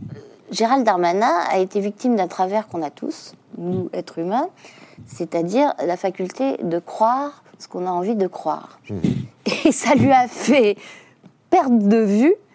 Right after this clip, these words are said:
Speaker 2: Mmh.
Speaker 1: que l'intérêt politique, euh, des gens avec lesquels il essayait de négocier, euh, cette loi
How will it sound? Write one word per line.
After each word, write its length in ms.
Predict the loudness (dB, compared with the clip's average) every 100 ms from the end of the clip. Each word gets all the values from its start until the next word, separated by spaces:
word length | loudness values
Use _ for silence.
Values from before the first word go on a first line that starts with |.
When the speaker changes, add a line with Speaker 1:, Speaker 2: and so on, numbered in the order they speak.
| _ -20
Speaker 2:
Mmh. 200 | -6 0
Speaker 1:
que 520 | 2 2 0 2 4
l'intérêt 480 | 2 0 -2 -2 -2
politique, 1080 | 2 4 4 0 0 0 -2 -16 -16 -12 -6
euh, 140 | -4 -2
des 180 | 0 0
gens 140 | 2
avec 280 | 2 0 -2
lesquels 520 | -4 -2 0 0 -4 -6
il 100 | -4
essayait 400 | -4 -2 -2 0
de 140 | 0 0
négocier, 960 | 2 2 2 2 0 -2 -4 -4 -4 -8 -20 _ -12
euh, 200 | -6 -4 -6
cette 300 | -6 -6 -6
loi 280 | -2 0